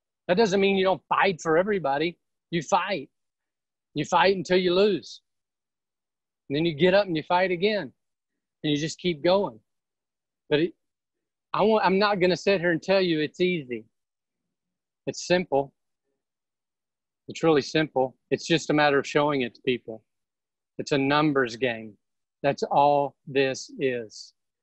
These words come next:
It is simply just numbers. Now, I don't know what your numbers are, but I can tell you they're not as good today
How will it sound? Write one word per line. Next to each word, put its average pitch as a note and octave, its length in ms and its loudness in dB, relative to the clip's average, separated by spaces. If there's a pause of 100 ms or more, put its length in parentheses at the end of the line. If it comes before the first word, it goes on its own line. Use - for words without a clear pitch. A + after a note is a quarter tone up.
(580)
It D3+ 140 2
is A#2+ 160 -8
simply D#3+ 720 0 (420)
just C#3 580 0 (440)
numbers. B2 720 -6 (840)
Now, C3 200 4
I D3+ 100 4
don't F3+ 160 0
know D3+ 120 0
what D3+ 240 2
your D3+ 140 -2
numbers C#3 480 -2
are, A#2+ 280 -4 (1160)
but C#3+ 100 0
I C#3+ 80 2
can C#3+ 220 -6
tell E3+ 260 2
you C3+ 300 -2 (280)
they're C#3+ 160 -2
not D3+ 340 2
as D3 200 -8
good D3 360 -8
today C3 640 -8